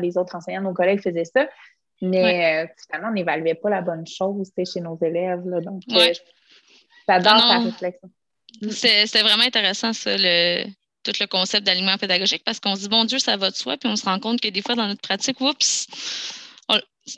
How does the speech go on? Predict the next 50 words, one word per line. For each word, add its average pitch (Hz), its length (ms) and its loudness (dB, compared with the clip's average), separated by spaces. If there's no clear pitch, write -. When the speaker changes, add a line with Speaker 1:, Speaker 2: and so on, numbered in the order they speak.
Speaker 2:
clairement, 269 360 6
on 294 40 0
peut 247 100 -2
pas 190 100 2
le 190 60 -2
faire 196 180 0
tout 202 100 -8
le 190 60 -12
temps, 233 120 0
on 226 40 0
peut 196 80 -10
pas 214 140 0
être 220 100 -6
parfait, 285 360 -2
mais 247 140 4
au 214 100 2
moins 262 240 6
en - 20 4
le 233 80 2
gardant 208 340 2
en 214 120 2
tête 262 300 0
puis 226 100 0
en 190 240 2
ayant 190 300 2
lu 208 140 2
là-dessus, 214 420 0
je - 60 -2
trouve - 160 -4
que 185 160 -2
ça 190 280 2
aide 202 100 -2
à, 170 240 2
tu - 80 -16
sais, 254 60 -6
quand - 200 -2
on 208 80 2
monte 202 180 0
un 202 100 4
nouveau 214 200 -2
projet 208 580 2
ou 196 260 -6
quand 196 180 0
on 196 140 0
revisite 208 540 -2
un 190 160 0
ancien 185 280 -2
projet, 185 340 0
d'essayer 196 380 0
de 180 120 0